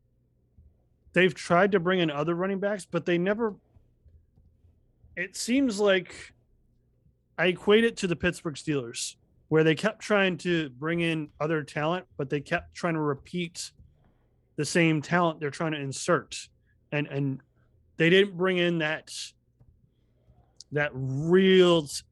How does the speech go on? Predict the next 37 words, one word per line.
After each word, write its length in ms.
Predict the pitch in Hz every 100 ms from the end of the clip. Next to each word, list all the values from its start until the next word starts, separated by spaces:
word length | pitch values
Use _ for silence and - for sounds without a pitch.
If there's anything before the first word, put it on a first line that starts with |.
| -
real 840 | 127 131 170 196 190 180 160 143 - _ _ _ _ _ _ _ _ _ _ _ _ _ _ _
super 480 | - - - 196 185
talented 440 | - 180 170 165 147
running 220 | 160 151
back 260 | 151 135 143
that 120 | 131
they 140 | 143
needed, 420 | 143 156 135 113 - _ _ _ _ _ _
a 200 | 165 165
la 220 | 165 151
the 100 | 143
Pittsburgh 380 | 131 180 - 156
Steelers 360 | - 175 151 127
drafting 600 | - 151 156 143 143 131
Najee 500 | 135 135 123 131 120
Harris. 480 | 143 110 - - -
That, 300 | 151 165 - _ _ _ _ _ -
that's 320 | 170 202 202
gonna 140 | 214 190
be 120 | 180
the 100 | 160
difference 360 | 175 175 156
between 360 | 147 147 156 147
what 120 | 147
the 80 | 139
Steelers 500 | - 160 147 127 - _ _ -
were 480 | 135 208 143 123 123 _ _ _ _ -
and 240 | 151 147
could 300 | 139 196 156
be. 320 | 165 165 123 -
Obviously, 420 | 143 147 139 147
they 100 | 139
need 140 | 139 131
to 80 | 131
fix 220 | 131 -
their 120 | 120
quarterback, 460 | - 180 151 135